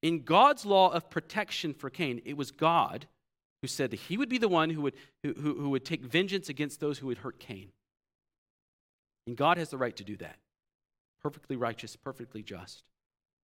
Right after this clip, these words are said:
all-knowing. God has the right to show his justice. But who is the avenger here? It's Lamech.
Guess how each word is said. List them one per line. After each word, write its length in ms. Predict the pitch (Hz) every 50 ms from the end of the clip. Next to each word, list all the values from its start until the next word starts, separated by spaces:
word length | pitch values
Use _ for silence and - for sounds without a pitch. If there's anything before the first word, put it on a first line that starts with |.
| _ _ _ _ _ _ _ _ _ _
all-knowing. 520 | - 107 120 120 107 80 85 87 85 80 - _ _ _ _ _ _ _ _ _ _ _ _ _ _ _ _ _ _ _ _ _ _ _ _ _ _ _ _ _ _ _ _ _ _ _
God 200 | - 110 110 120
has 160 | 117 104 95 -
the 80 | 107
right 260 | 95 95 90 95 -
to 160 | - - 87 85 - _ _ _ _ _ _ _ _ _ _ _ _ _ _ _ _ _ _ _ _ _ _ _ _ _ _ _ _ _ _ _ _ _ _ _ _ _ _ _ _ _ _ _ _ _ _ _ _ _ _ _ _ _ _ _ _ _ _ _ _ _ _ _ _ _ _ _
show 220 | - - 120 98
his 140 | 95 98 -
justice. 600 | - - 110 95 - - - - - - - _ _ _ _ _ _ _ _ _ _ _ _ -
But 80 | 117
who 160 | - 143 185 226
is 120 | 190 156
the 140 | - 143 131
avenger 500 | 120 101 123 131 131 123 107 110 110 98
here? 400 | 92 - 135 110 90 69 - - _ _ _ _ _ _ _ _ _ _ _ _ _ _ _ _ _ _ _ _ _ _ _ _ _ _ _ _ _ _ _ _
It's 100 | - -
Lamech. 460 | 101 107 127 117 - - - _ _